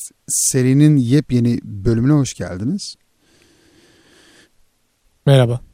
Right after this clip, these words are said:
Speaker 1: Ve Ferhat Asniye. Ee, geçen bölümde ko-, yani berberler hakkında konuştuk. Ee, kel berber konusunda söyleyeceklerim vardı. Ee,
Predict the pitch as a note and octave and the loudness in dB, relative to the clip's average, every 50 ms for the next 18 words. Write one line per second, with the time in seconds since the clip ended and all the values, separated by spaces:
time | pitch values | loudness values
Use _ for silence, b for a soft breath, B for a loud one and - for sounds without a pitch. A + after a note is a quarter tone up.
0 | _ _ _ _ _ _ _ B B B B B B B B A#2+ A2+ G#2 - - | _ _ _ _ _ _ _ B B B B B B B B -8 -6 -6 -6 -6
1 | - - - - - A2 G#2 - - - - - - - _ _ _ _ _ _ | -6 -6 -6 -6 -8 -8 -6 -6 -8 -10 -12 -16 -20 -20 _ _ _ _ _ _
2 | _ b b b b b b b b b b b b b _ _ _ _ _ _ | _ b b b b b b b b b b b b b _ _ _ _ _ _
3 | _ _ _ _ _ _ _ _ _ C#3+ C#3 C#3 B2+ A2+ B2+ D3 - - F#3+ G3+ | _ _ _ _ _ _ _ _ _ 0 0 0 0 2 0 0 2 2 0 2
4 | G#3 G3 G3+ F#3+ F#3+ F#3+ F#3 G3 A#3+ B3 - _ _ _ _ _ _ _ - - | 2 4 4 4 2 2 4 4 2 2 0 _ _ _ _ _ _ _ -4 -2
5 | D#3 D3+ C3 C#3+ B2+ A#2 A2 - - - - C3 C#3+ C#3 C#3 C#3+ D3+ D#3+ E3 E3 | 0 2 2 0 0 -2 -4 -8 -14 -12 -2 2 2 4 4 4 4 4 4 2
6 | C#3+ - - A#2 A2+ - A#2+ A2 G#2+ - - - - - _ _ - - G#3+ - | 0 0 -2 -4 -4 -4 -6 -6 -6 -8 -12 -16 -20 -20 _ _ -10 -10 -10 -10
7 | _ - - - - C3 B2+ B2 A#2 - - - D3+ D#3+ F3 D#3+ E3+ E3 D#3+ D3+ | _ -16 -14 -8 -4 -2 -2 -2 -4 -4 -2 0 2 4 4 6 6 4 6 4
8 | D#3+ D#3 D#3 D#3 - - D3+ D3+ C#3+ - - E3 D#3 - - D#3 D3 D3 B2+ D3+ | 4 4 2 2 2 2 2 4 4 2 0 0 2 4 4 6 6 6 4 2
9 | C#3+ - - D#3+ D#3 E3 E3 E3+ F3 F#3 F3 C#3+ C3+ E3 A3+ - _ _ _ _ | 2 2 2 2 4 6 6 6 6 4 4 2 0 -2 -2 -6 _ _ _ _
10 | _ _ _ _ _ _ _ _ _ _ - A#2+ A#2+ A2+ A2+ A2 - | _ _ _ _ _ _ _ _ _ _ -4 -2 -2 -2 -2 -4 -6